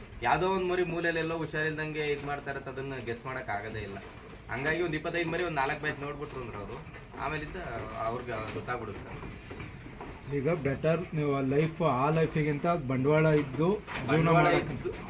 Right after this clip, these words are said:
Speaker 1: ಅಲ್ಲಿ ಈಗ ಯಾರ್ದೋ ಕೈ ಕೆಳಗೆ ನಾವು ದುಡ್ದು ಅವ್ರು ಕೊಟ್ಟಷ್ಟು ನಾವ್ ಇಸ್ಕೊಂಡು ಅವ್ರ ಹತ್ರ ಬೈಸ್ಕೊಂಡು ಇದ್ ಮಾಡೋದ್ಕಿಂತ ಇದು ನಮ್ ಸ್ವಂತ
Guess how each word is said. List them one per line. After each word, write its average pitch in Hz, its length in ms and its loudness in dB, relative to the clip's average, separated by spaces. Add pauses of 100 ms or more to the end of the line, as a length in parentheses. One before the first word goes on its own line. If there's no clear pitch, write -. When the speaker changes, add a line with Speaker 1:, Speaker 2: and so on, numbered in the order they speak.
Speaker 1:
ಅಲ್ಲಿ 151 320 -2
ಈಗ 160 220 -2 (140)
ಯಾರ್ದೋ 127 360 0
ಕೈ 143 120 -2
ಕೆಳಗೆ 139 300 -4
ನಾವು 131 200 -4
ದುಡ್ದು 135 500 -2
ಅವ್ರು 127 220 -2
ಕೊಟ್ಟಷ್ಟು 127 520 -6
ನಾವ್ 120 180 -4
ಇಸ್ಕೊಂಡು 127 340 -6
ಅವ್ರ 123 100 -2
ಹತ್ರ - 140 -6
ಬೈಸ್ಕೊಂಡು 127 460 -2
ಇದ್ 113 120 -8
ಮಾಡೋದ್ಕಿಂತ 127 380 -4
ಇದು 120 120 -6
ನಮ್ 123 140 -8
ಸ್ವಂತ 117 240 -8